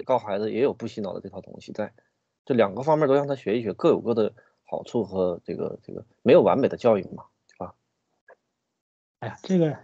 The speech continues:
Speaker 2: 现在都已经是这个时代了，还什么完美不完美的教育，就是生，生存已经是都比较艰难了，
Speaker 1: 对，生存技能。
Speaker 2: 在很多地区。
Speaker 1: 嗯。
Speaker 2: <laughs> 对呀。
Speaker 1: 嗯。
Speaker 2: <laughs>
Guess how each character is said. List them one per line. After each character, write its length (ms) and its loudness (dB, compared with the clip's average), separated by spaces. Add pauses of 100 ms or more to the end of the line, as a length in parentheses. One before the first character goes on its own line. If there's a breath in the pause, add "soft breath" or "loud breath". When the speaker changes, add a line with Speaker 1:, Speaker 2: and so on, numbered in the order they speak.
Speaker 2:
现 240 -2
在 160 2
都 160 4
已 100 2
经 80 -4
是 120 -2
这 140 2
个 100 0
时 200 -8
代 140 -4
了， 160 -4
还 160 -14
什 100 -12
么 140 -6
完 180 -6
美 120 -8
不 140 -12
完 120 -6
美 120 -8
的 100 -8
教 220 -8
育， 220 -10
就 140 -8
是 120 -2
生， 380 -4
生 220 -4
存 280 -6
已 60 -4
经 160 -6
是 300 -6
都 140 -4
比 220 -6
较 180 6
艰 200 -8
难 100 -2
了， 60 0
Speaker 1:
对， 60 -6
生 60 -4
存 120 0
技 100 0
能。 60 -2
Speaker 2:
在 40 -2
很 40 -2
多 0 -
地 140 -8
区。 220 -12 (440)
Speaker 1:
嗯。 180 -4
Speaker 2:
<laughs> 0 -
对 140 -4
呀。 160 -8 (920 loud breath)
Speaker 1:
嗯。 280 -8
Speaker 2:
<laughs> 40 -20